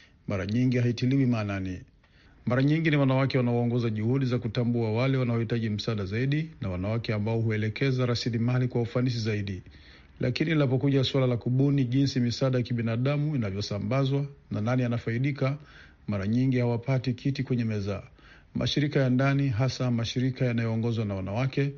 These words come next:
lazima yahusishwe tangu mwanzo, lazima yapewe nafasi muhimu katika kubuni na utekelezaji wa programu za kibinadamu.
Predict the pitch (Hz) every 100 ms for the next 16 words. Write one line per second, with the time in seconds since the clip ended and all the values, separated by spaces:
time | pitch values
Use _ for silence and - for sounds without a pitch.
0 | - - - 101 101 107 123 113 113 117
1 | - 127 127 113 131 123 117 131 151 120
2 | 143 151 - - - 107 110 123 143 131
3 | - 135 120 104 120 - 110 113 139 156
4 | 160 156 101 104 95 104 131 135 131 123
5 | 113 117 117 110 127 123 117 110 135 135
6 | 139 135 127 127 139 120 110 107 95 92